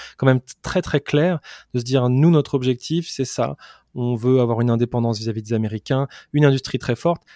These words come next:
Et en fait, il y avait un sentiment de clarté. Alors, j'étais pas né, mais, euh, de, de, de, de, c'est, c'est ce qui ressort de ça. Quel serait l'équivalent aujourd'hui ? Si, qu'est-ce qu'on peut trouver comme direction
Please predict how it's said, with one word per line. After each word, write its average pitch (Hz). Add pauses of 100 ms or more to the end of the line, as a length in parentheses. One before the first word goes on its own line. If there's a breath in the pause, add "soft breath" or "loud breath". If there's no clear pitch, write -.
(100)
Et 120
en 120
fait, -
il -
y -
avait 127
un 127
sentiment 147
de 156
clarté. 135
Alors, 101
j'étais 101
pas 123
né, 156
mais, 107
euh, 101
de, 107
de, 104
de, 104
de, -
c'est, -
c'est -
ce -
qui -
ressort 139
de 131
ça. 123 (560 loud breath)
Quel 170
serait 208
l'équivalent 139
aujourd'hui ? 120 (220)
Si, - (520)
qu'est-ce 180
qu'on 180
peut 160
trouver 151 (260 soft breath)
comme 127
direction 156